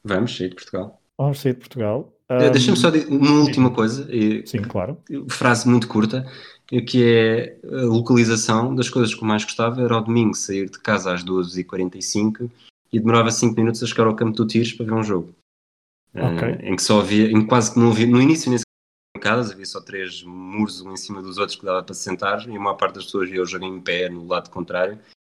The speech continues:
Speaker 1: E, e quando, quando acabava, em cinco minutos estavas em casa e ias a pé. A estrada não era segura, mas,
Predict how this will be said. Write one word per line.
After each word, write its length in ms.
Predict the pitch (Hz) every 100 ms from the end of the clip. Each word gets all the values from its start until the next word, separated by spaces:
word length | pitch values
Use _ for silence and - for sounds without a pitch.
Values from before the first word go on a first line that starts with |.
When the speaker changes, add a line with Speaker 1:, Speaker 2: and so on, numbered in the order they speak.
| _ -
Speaker 1:
E, 840 | 113 101 101 98 104 104 104 101
e 40 | 101
quando, 400 | - 113 113 113
quando 180 | 127
acabava, 400 | 131 143 143 147
em 40 | 160
cinco 240 | - 135
minutos 180 | 131 127
estavas 320 | - 123 117
em 100 | 120
casa 400 | 117 117 120 127
e 40 | 120 110
ias 220 | 107 110
a 40 |
pé. 540 | 110 104 107 107 107 107 110 - _ _ -
A 60 |
estrada 360 | 117 - 123 120
não 80 | 117
era 120 | 113
segura, 540 | - 107 113 127 139 156
mas, 960 | 110 107 107 104 101 98 101 - -